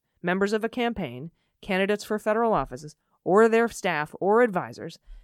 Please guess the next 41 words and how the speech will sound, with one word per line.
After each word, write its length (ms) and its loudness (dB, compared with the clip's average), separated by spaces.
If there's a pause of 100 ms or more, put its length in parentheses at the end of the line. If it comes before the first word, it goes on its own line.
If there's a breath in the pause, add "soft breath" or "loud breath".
(140)
the 140 0
F 120 0
B 120 2
I 120 2
must 280 -2
now 240 2
consider 380 -2
giving 280 -2
them 180 2
a 40 -2
defensive 440 -2
briefing 380 -4 (760)
to 100 -8
tell 280 4
them 200 2
they 120 -4
could 180 -6
be 120 -2
a 40 -2
target 360 -10
of 80 -14
foreign 280 -12
influence. 640 -20
So, 340 2 (1040)
let 100 -6
me 80 -4
get 120 -2
this 120 -8
straight. 260 -2 (520)
The 120 0
F 140 0
B 140 0
I 140 4
finds 280 0
foreign 280 -2
coordination 500 0
with 80 -8
a 60 -8
candidate 360 -2
for 80 -14
president 440 -2